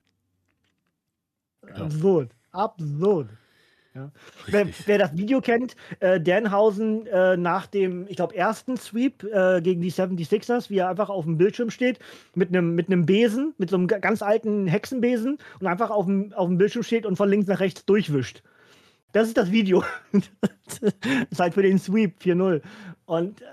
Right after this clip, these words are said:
Speaker 2: also, da sind, da sind so viele schöne Sachen entstanden in, innerhalb dieser, sagen wir mal, zwei Monate, von April bis eben, bis zum, bis zum Championship. Das, also, das, wenn man, wenn man jetzt noch New York Knicks-Fan ist, glaub ich, wirst du diese Zeit deines Lebens nie wieder vergessen.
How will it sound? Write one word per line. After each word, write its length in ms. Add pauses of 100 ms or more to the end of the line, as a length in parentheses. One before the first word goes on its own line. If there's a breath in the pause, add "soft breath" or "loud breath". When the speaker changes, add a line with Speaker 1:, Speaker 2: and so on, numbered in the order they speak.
Speaker 2:
also, 220
da 140
sind, 200
da 80
sind 120
so 160
viele 160
schöne 300
Sachen 280
entstanden 540
in, 240
innerhalb 500 (120)
dieser, 680 (220)
sagen 260
wir 40
mal, 120
zwei 220
Monate, 420
von 160
April 380
bis 380
eben, 420 (100)
bis 160
zum, 220
bis 140
zum 180
Championship. 520 (1040 loud breath)
Das, 180 (360)
also, 320
das, 160 (260)
wenn 100
man, 200
wenn 80
man 100
jetzt 160
noch 140
New 100
York 220
Knicks-Fan 420
ist, 180
glaub 200
ich, 120
wirst 160
du 60
diese 240
Zeit 280
deines 180
Lebens 280
nie 380
wieder 260
vergessen. 440